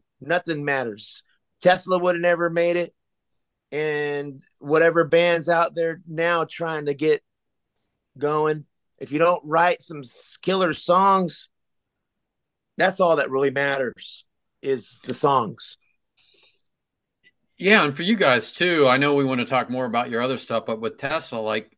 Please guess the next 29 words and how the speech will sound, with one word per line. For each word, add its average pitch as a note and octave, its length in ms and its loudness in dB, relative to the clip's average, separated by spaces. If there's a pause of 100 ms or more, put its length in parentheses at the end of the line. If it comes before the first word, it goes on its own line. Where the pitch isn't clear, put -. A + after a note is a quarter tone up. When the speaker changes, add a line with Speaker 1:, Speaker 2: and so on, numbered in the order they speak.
Speaker 2:
the B2 80 -16
fact D#3 320 -2
that C#3+ 60 -8
you B2+ 80 -10
just C#3 160 -10
talked C#3+ 220 0
about A2+ 300 -8
forty E3+ 280 -8
years, D3+ 520 -6
you C3+ 60 -8
guys C3+ 280 -2
have A2 140 -10
done A#2+ 240 -4
residencies C#3+ 680 -6
in A2 120 -6
Vegas. C3 480 -4 (380)
Your D#3 220 -2
music D#3 360 -8
still C3+ 240 -2
resonates B2 640 -2
with G#2+ 180 -4 (160)
guys A#2+ 300 0
like A2 180 -6
Brian, A2 340 -4
myself, D3 560 -2 (640)
uh, G#2 340 -12
younger E3 420 0
people. F3 560 -6
Like, A#2 200 -8